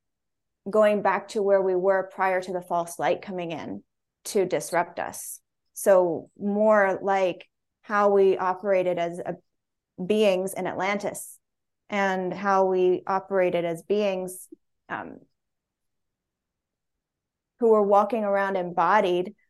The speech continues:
but who were not disconnected from God, who were not disconnected from source. And so that's ascension. It's a ending of karma is also what I'm hearing. So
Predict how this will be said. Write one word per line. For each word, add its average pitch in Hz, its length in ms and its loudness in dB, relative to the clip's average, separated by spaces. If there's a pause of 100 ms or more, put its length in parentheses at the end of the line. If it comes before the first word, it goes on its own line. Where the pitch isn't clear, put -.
(220)
but 247 220 6
who 254 240 6
were 226 280 6
not 214 360 0
disconnected 185 600 -4
from 175 140 -8
God, 175 440 -2 (240)
who 214 60 -6
were 202 100 2
not 202 300 0
disconnected 175 560 -4
from 147 140 -12
source. - 520 -14 (760)
And 208 140 0
so 202 140 2
that's 208 260 6
ascension. 214 800 -4 (1120)
It's - 200 2
a 202 200 4 (280)
ending 277 400 6
of 311 160 2
karma 220 600 -2 (200)
is 220 80 -8
also 220 260 0
what 214 100 0
I'm 208 140 -4
hearing. 226 500 -2 (220)
So 202 640 2